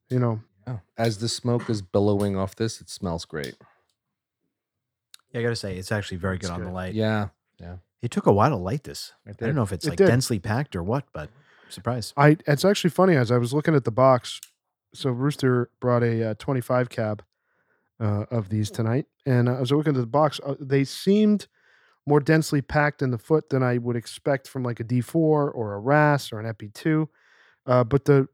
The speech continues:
Speaker 1: the draw is perfect.
Speaker 2: It is.
Speaker 3: It is.
Speaker 1: So I think there might be a little bit more tobacco in there, but they're rolled well, so you, you know, there's still room for the air to go.
Speaker 2: You get that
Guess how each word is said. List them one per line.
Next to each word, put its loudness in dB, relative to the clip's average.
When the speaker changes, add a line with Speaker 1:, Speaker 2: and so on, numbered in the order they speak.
Speaker 1:
the -4
draw 0
is -6
perfect. 0
Speaker 2:
It -4
is. 0
Speaker 3:
It 0
is. -6
Speaker 1:
So 4
I 6
think 2
there 0
might 4
be 4
a 6
little 4
bit 4
more 6
tobacco 2
in 2
there, 2
but -4
they're -4
rolled 0
well, 0
so -6
you, -2
you -4
know, 0
there's -4
still -2
room -2
for -8
the -2
air 0
to -4
go. -4
Speaker 2:
You -8
get -8
that -4